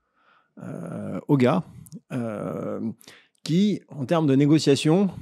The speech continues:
en fait, a dû vouloir, je pense, faire une blague, mais a complètement, euh, retourné la situation en notre avantage.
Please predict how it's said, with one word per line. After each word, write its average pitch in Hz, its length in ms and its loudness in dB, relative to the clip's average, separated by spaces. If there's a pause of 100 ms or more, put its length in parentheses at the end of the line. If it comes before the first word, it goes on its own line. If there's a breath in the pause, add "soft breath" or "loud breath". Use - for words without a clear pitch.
(200 loud breath)
en - 80 -14
fait, 143 240 -2
a 110 280 -2
dû 110 220 -4
vouloir, 131 300 2
je - 80 -12
pense, 131 180 -8
faire 120 160 -2
une 113 100 4
blague, 131 340 2 (520)
mais - 200 0 (100)
a - 100 -10
complètement, 151 840 -2
euh, 101 640 -8
retourné 139 480 -2
la 127 100 0
situation 127 480 -6
en 131 40 2
notre 113 200 -2
avantage. 113 480 -4